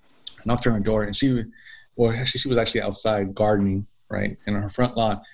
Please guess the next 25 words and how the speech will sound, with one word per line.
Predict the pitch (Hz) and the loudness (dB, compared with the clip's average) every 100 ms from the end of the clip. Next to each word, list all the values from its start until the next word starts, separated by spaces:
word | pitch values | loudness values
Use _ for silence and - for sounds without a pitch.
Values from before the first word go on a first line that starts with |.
| - | -4
And | 117 | 0
even | 147 156 | 2 2
before | 139 143 131 | 0 0 2
I | 131 | 2
said | 120 147 | 2 2
anything, | 143 123 | 2 0
so | 110 | 0
she's | 120 | 0
like, | - - _ - - _ - - - - - | 0 -4 _ -20 -20 _ -20 -2 0 0 -4
"I'm | 107 | -2
not | 127 | 0
supporting | 127 113 131 123 123 | 0 0 -2 0 2
you | 120 | 2
or | |
what, | 107 104 - | 0 -2 0
everything | 113 113 110 | 2 2 0
you | 104 | 0
stand | - 95 | 0 -4
for, | - 98 - _ _ - - _ _ | -6 -12 -14 _ _ -4 -4 _ _
because | 117 113 104 | -2 0 0
you're | 117 | 0
going | 117 117 | 0 0
to | - | -2
destroy | - - - 117 117 113 | -8 -16 -8 0 2 2
Homewood, | 107 110 101 87 | 0 0 0 -2